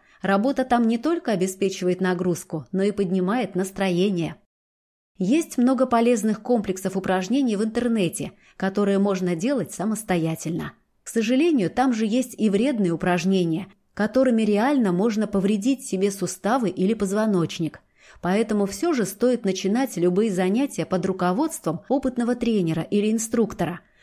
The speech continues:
особенно когда проблемы уже есть. Не стоит сочковать на тренировках – хотя нагружаться чрезмерно тоже не следует.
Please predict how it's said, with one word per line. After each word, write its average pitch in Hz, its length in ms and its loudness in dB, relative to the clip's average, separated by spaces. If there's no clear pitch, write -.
особенно 180 600 0
когда 180 340 -2
проблемы 180 680 0
уже 165 280 -2
есть. 156 500 -4
Не 214 160 2
стоит 349 360 0
сочковать 247 680 -2
на 175 100 0
тренировках – 180 760 0
хотя 196 340 0
нагружаться 214 640 0
чрезмерно 226 640 0
тоже 190 360 0
не 170 100 2
следует. 165 640 -2